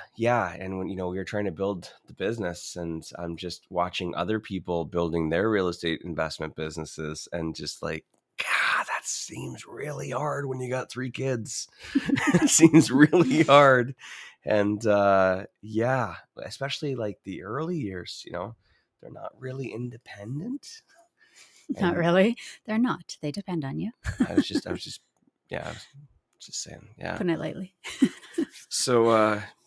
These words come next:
Speaker 1: yeah, but I mean, you, you, you, everybody's got their own,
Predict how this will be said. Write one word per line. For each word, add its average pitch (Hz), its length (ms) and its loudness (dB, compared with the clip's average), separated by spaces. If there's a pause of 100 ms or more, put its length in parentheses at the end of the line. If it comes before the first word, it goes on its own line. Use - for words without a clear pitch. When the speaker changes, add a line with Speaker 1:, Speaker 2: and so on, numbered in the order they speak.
(100)
Speaker 1:
yeah, 113 360 4
but 202 200 6
I 156 80 2
mean, 156 260 4
you, 143 180 -6
you, 135 140 -4 (260)
you, 143 140 -6 (540)
everybody's 143 360 -4
got 139 180 -6
their 123 160 -2
own, 131 340 -4